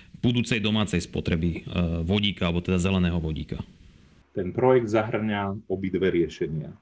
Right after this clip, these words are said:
Speaker 2: Aj, e, domácu prepravu a distribúciu, aj medzinárodnú prepravu. Keď si zoberieme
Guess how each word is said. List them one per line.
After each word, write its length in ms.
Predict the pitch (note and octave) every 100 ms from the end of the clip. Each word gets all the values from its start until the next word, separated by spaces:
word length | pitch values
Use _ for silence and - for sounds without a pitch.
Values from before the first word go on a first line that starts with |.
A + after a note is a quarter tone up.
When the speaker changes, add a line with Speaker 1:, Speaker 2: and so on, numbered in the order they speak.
| _ -
Speaker 2:
Aj, 240 | G#2 F#2
e, 160 | E2 D#2+ - E2 D#2+
domácu 560 | F2+ F#2+ G2+ A2+ B2
prepravu 560 | A#2 A2 - A2 A2 A2
a 160 | F#2 D#2+
distribúciu, 800 | F#2 - G#2+ G2+ G2+ - F#2+ E2+
aj 160 | E2+
medzinárodnú 560 | F2 E2 E2 D#2+ E2 D#2 -
prepravu. 400 | D#2 - - -
Keď 160 | _
si 100 | - G#2
zoberieme 640 | A#2 A#2+ A2+ A2 G#2+ G2